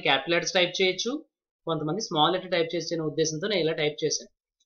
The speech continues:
ఇక్కడ మీరు గమనించినట్లయితే no need to add, ఇక్కడ చూడండి, no need to add case sensitive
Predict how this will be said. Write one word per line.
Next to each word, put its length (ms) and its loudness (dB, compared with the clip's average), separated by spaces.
ఇక్కడ 200 -2
మీరు 240 2
గమనించినట్లయితే 880 2
no 120 6
need 220 4
to 80 0
add, 240 4
ఇక్కడ 200 -6
చూడండి, 220 -6
no 80 2
need 260 2
to 80 2
add 140 0
case 360 10
sensitive 560 0